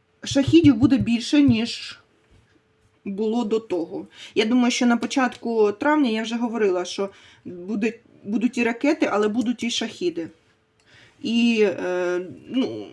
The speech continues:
безпілотники, чи що вони там, бепла, да? А, дуже багато є, ем, руху. Допомога приходить і рух пішов. Відплата, героїзм з нашого боку, розумієте?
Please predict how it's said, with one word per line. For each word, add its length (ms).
безпілотники, 760
чи 120
що 120
вони 140
там, 340
бепла, 320
да? 160
А, 260
дуже 400
багато 800
є, 680
ем, 1700
руху. 440
Допомога 520
приходить 520
і 160
рух 240
пішов. 480
Відплата, 580
героїзм 680
з 80
нашого 440
боку, 360
розумієте? 580